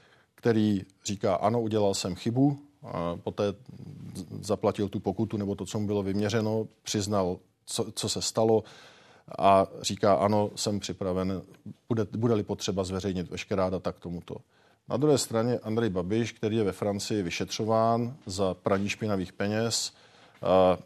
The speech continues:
za koupy prapodivné vily, a, a tak dále, a který říká: „Nic se neděje.“ To znamená, jedna věc je otázka přístupu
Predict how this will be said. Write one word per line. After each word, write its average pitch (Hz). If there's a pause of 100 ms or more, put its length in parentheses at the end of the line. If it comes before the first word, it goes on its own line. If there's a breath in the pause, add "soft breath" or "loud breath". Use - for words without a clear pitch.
(180)
za 104
koupy 107
prapodivné 98
vily, 101 (160)
a, 90 (180)
a 95
tak 107
dále, 92 (520 soft breath)
a -
který 101
říká: 95
„Nic 95
se -
neděje.“ 87 (420 soft breath)
To -
znamená, 113
jedna 117
věc 131
je 127
otázka 113
přístupu 151